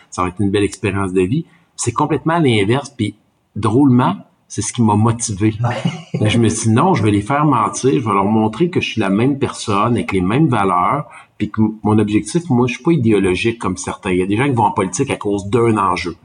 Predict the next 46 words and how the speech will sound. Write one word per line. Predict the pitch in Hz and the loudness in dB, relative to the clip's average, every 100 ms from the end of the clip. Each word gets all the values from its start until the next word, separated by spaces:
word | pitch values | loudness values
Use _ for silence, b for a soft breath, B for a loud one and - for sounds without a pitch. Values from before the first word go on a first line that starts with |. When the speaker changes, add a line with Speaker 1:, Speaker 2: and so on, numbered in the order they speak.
| 92 | -8
Speaker 2:
Ouais. | 90 82 - _ - - | -6 -8 -12 _ -14 -2
Speaker 1:
Moi, | 113 | 0
je | 131 | 2
trouve | 131 120 | 0 0
ça | 131 | 0
malheureux | 123 113 104 104 160 170 | 0 2 2 4 2 2
parce | 113 | -4
que | - | -4
si | 104 - 180 | -4 -4 -6
tu | 170 127 | -2 0
ré-, | 113 110 - | 0 -2 -2
la | 107 | 0
politique, | 113 107 165 | 0 0 -4
c'est | - 117 101 | -2 0 2
long, | 98 95 | 0 0
c'est | - | -2
un | 98 | -2
gros | 98 117 127 | 0 2 2
paquet. | 120 92 95 | 0 -2 0
Speaker 2:
C'est | 151 | 2
évolutif | 143 117 - 131 95 | 4 2 0 -2 -2
aussi. | 101 101 110 113 | -2 -4 -4 0
Speaker 1:
Oui. | 120 113 120 B B - | 2 2 0 B B 0
Puis, | 139 135 - _ _ | 0 0 -10 _ _
si | - - 190 208 | -10 -4 0 0
tu | 208 - | 0 0
réussis | 123 123 - - | 2 2 0 -2
pas | 185 185 | 0 2
à | 127 | 2
faire | 131 120 | 0 0
bouger | 110 160 | 2 0
cet | 160 | 0
enjeu-là, | 127 110 110 104 113 156 170 | 0 2 2 2 4 2 0
tu | 170 104 | -4 -2
deviens | 117 120 | 2 2
malheureux. | 107 98 90 95 - - B B B | 4 2 0 -2 -6 -20 B B B
Moi, | 156 | 0
je | 131 | 2
vais | 123 | 2
en | 113 | 2
politique | 113 - 147 151 | 0 0 -2 0
parce | 104 | -4
que | 120 | -2
je | 90 | -2
veux | 113 | 0
influencer. | 110 - 120 95 - | -2 -2 -2 -2 -6